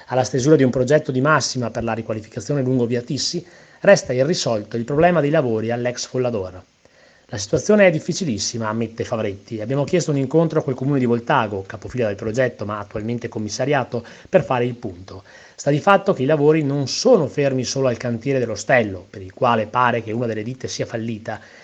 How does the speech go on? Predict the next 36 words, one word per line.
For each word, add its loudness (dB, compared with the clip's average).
ma 2
anche 4
a 4
quello 2
del 2
museo. -2
Servono 2
soldi 6
per -2
completarlo. -4
Mi -6
chiedo -4
come -4
si -8
potesse -2
pensare 0
di -2
aprire 0
il 0
primo -2
piano 2
del -2
museo 2
senza 2
servizi -2
igienici, -6
senza 0
centrale -2
termica -2
e -4
senza 0
aver 4
tinteggiato -4
le -2
pareti -2
esterne." -8